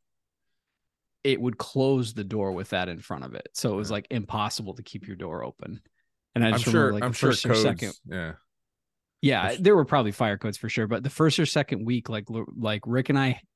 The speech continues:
Speaker 1: tried to purposely stack stuff in front of our door to, like, give it more of, like, a dorm
Speaker 2: Meet people.
Speaker 1: vibe of, like, "Oh yeah, come on, yeah, yeah,
Speaker 2: Yeah.
Speaker 1: meet people," exactly.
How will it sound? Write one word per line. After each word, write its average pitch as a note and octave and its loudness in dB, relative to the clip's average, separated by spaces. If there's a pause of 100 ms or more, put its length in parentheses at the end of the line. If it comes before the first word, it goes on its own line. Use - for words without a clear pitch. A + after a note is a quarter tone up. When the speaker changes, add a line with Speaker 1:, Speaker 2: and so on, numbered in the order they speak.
(160)
Speaker 1:
tried A#2+ 0
to A2+ -6
purposely A2 -6
stack - -4
stuff - -2
in G#2 -6
front A2+ -2
of G#2+ -2
our G#2+ -2
door G#2 -4
to, - -6
like, G2 -8 (400)
give G#2+ -2
it - -2
more G#2 -2
of, G2+ -6
like, G2+ -6
a F#2+ -6 (180)
dorm G#2+ -2
Speaker 2:
Meet A2 4
people. G2+ -2
Speaker 1:
vibe G#2 -2
of, G2+ -10
like, A2 -4
"Oh B3 2
yeah, A#3+ 6
come F3 -2
on, C3+ 2
yeah, B2 0
yeah, G2+ -2
Speaker 2:
Yeah. D2+ -6
Speaker 1:
meet A2+ -2
people," G#2+ -6
exactly. G2+ -4